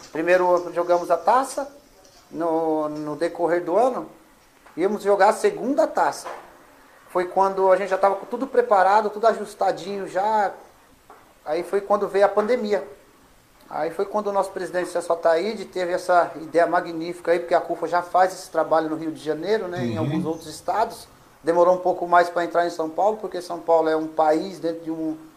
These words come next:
Speaker 1: de um outro país, né?
Speaker 2: Verdade.
Speaker 1: É a ma-, a maior potência da nossa, do, do nosso país. Então, aí com isso, veio, chegou a pandemia.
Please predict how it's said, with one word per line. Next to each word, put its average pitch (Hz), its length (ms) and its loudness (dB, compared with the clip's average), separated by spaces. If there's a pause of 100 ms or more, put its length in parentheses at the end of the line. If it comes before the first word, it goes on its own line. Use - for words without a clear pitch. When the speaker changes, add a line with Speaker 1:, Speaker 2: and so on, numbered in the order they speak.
Speaker 1:
de 135 80 -12
um 156 60 -4
outro 160 240 0
país, 196 400 2
né? 214 160 -12 (180)
Speaker 2:
Verdade. 113 520 -10 (240)
Speaker 1:
É 151 40 -6
a 156 80 2
ma-, 156 160 4
a 156 140 6
maior 160 180 4
potência 170 540 -2
da 156 100 0
nossa, 156 240 -2 (200)
do, 151 160 -6
do 143 100 -6
nosso 147 220 -4
país. 185 500 -4 (760)
Então, 175 460 0
aí 208 220 2
com 214 220 -8
isso, 294 320 -4 (840)
veio, 170 260 4
chegou 214 260 4
a 220 60 8
pandemia. 240 640 2